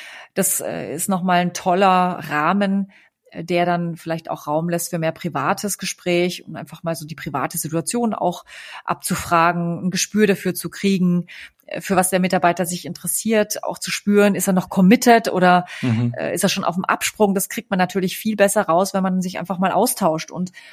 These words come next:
Speaker 1: auch den Mitarbeiter, äh, da befragt zu bestimmten Themen, auch seine Einschätzung abfragt.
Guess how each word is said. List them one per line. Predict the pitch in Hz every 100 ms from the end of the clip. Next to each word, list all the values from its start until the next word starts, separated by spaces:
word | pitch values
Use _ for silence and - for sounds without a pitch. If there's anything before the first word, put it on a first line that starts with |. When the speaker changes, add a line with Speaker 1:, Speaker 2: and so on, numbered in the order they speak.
| - _
Speaker 1:
auch | - 185
den | 196
Mitarbeiter, | 190 196 185 185 185 185 76 -
äh, |
da | 180 170 175 180
befragt | - 175 - - 180 220 -
zu | -
bestimmten | 180 - 185 180 180 170
Themen, | 180 175
auch | 175
seine | - 190 -
Einschätzung | 180 269 - 196 - 175 165 165 - - _
abfragt. | 175 - - - 117 131 -